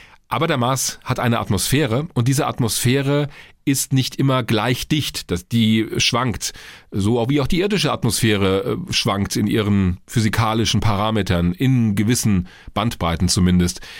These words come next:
Also das hängt immer von der Temperatur jeweils ab, von der Jahreszeit auf dem Mars, von den lokalen atmosphärischen Bedingungen.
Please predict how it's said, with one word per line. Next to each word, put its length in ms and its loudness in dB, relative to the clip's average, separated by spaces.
Also 220 0
das 160 0
hängt 160 0
immer 180 0
von 180 0
der 100 0
Temperatur 480 0
jeweils 380 0
ab, 200 -4
von 280 0
der 120 2
Jahreszeit 580 0
auf 140 -4
dem 120 2
Mars, 320 0
von 160 0
den 240 0
lokalen 500 0
atmosphärischen 680 0
Bedingungen. 560 0